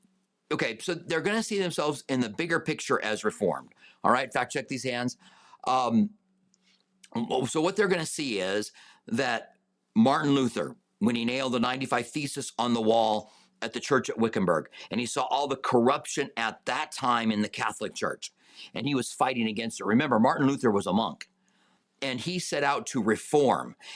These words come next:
and came up with the five solas. And sola scriptura was one of them, the scriptures and the scriptures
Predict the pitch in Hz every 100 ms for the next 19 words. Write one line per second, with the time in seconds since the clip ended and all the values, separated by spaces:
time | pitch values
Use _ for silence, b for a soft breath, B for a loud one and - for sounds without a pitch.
0 | B 113 - 160 160 151 143 127 113 -
1 | - 131 127 127 131 131 - - 131 117
2 | 98 - - - - _ _ _ _ -
3 | 120 - 147 151 143 - 135 - 147 135
4 | 123 120 117 117 92 95 92 85 - -
5 | 156 - 147 143 - 104 95 - - 139
6 | - 127 123